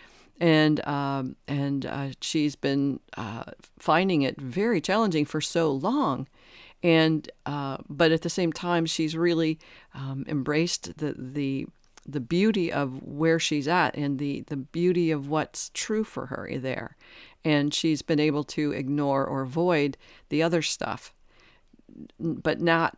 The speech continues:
anymore. Now the, those layers of, of places where she felt that she was at the mercy of, I'm using that as, uh, her thing as well as mine, but that place where you go, "Wait a second, I don't have to live with,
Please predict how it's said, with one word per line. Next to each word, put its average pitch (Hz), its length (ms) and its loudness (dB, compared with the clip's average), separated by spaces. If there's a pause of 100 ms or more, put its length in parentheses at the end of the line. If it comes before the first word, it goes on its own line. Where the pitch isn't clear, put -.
(100)
anymore. 143 720 -2
Now 151 360 2
the, 143 380 -2
those 151 280 -2
layers 160 520 2
of, 139 400 -4 (920)
of 135 340 -6
places 165 460 0
where 143 140 0
she 160 320 0
felt 180 340 0
that 147 160 -4
she - 120 -2
was 139 160 -4
at 139 120 -6
the - 60 -4
mercy 135 420 -2
of, 127 280 -2
I'm 143 160 -4
using 139 300 -4
that 127 200 -4
as, 127 300 -6 (140)
uh, - 120 -10
her 143 440 -4
thing 131 340 -6
as 135 160 -4
well 131 220 -4
as 135 120 -6
mine, 123 300 -4 (400)
but 151 140 -2
that 160 160 0
place 160 320 -2
where 151 140 -2
you 147 120 0
go, 139 160 -4
"Wait 214 260 -2
a 220 60 0
second, - 460 -6
I 220 140 -6
don't 277 260 -2
have 226 320 -2
to 143 120 -2
live 160 440 4
with, 139 380 -4